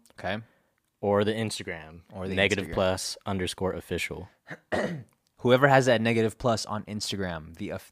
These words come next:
Speaker 1: th-, that Negative Plus without anything else, give it up. You haven't
Speaker 2: <laughs>
Speaker 1: posted since twenty fifteen.
Speaker 2: Twenty fifteen, bro. Come on.
Speaker 1: Fuck.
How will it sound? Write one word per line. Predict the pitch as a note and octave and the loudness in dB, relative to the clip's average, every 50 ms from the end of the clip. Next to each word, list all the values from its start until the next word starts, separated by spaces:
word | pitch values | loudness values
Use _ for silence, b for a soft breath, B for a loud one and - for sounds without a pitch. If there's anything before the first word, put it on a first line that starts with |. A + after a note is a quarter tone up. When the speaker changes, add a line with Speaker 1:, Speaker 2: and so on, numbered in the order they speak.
| _ - | _ -10
Speaker 1:
th-, | G#2+ G2+ - - | -8 -8 -8 -6
that | F#2 G#2 F#2+ F#2 - - | -2 0 0 0 0 -2
Negative | G2 G2 G2+ G2+ G#2 G2+ F#2 - - | -4 -6 -4 -4 -4 -6 -8 -8 -4
Plus | - G2+ F#2+ - - | -4 -2 -2 -2 -4
without | G2+ F#2 E2 - _ - F2 G2 G#2 - F#2+ | -6 -8 -8 -10 _ -4 -2 -2 -2 -2 -4
anything | G2 G2 - G#2 G2 G2 | -6 -6 -4 -4 -4 -4
else, | F#2+ F2 E2 D#2 - - - - _ _ _ _ _ _ _ - F#2+ | -4 -6 -8 -12 -14 -16 -18 -18 _ _ _ _ _ _ _ -8 -2
give | A2 A2+ G#2+ G#2 | 0 0 2 4
it | G#2 | 4
up. | G#2 G2 F2 - - - - - - - | 4 4 2 0 -4 -8 -16 -12 -6 -2
You | A2+ G#2+ | 0 2
haven't | G#2+ B2 A2+ | 2 4 4
Speaker 2:
<laughs> | |
Speaker 1:
posted | A#2 A2 G2+ - A2+ G2 | 2 2 0 -2 -6 -8
since | - - G2+ - | -8 -8 -8 -8
twenty | - - A2 G#2 G2 | -6 -6 -6 -6 -4
fifteen. | - G2+ - | -4 -2 0
Speaker 2:
Twenty | A#2+ A#2+ B2+ C3 | 2 4 4 4
fifteen, | F#2+ G#2 A#2+ G#2+ - - A#2+ A2+ G#2+ G2+ F#2+ | 4 2 0 2 2 2 2 2 2 2 2
bro. | F#2+ F#2+ F#2+ F#2 | 2 2 2 0
Come | - - - G#2 | -4 -4 -2 0
on. | F#2+ F#2 E2+ E2+ F2 - - _ _ | 0 0 -2 -4 -8 -12 -18 _ _
Speaker 1:
Fuck. | - - A2+ G2 E2+ D2+ - - | -10 -4 -2 -2 -2 -2 -4 -10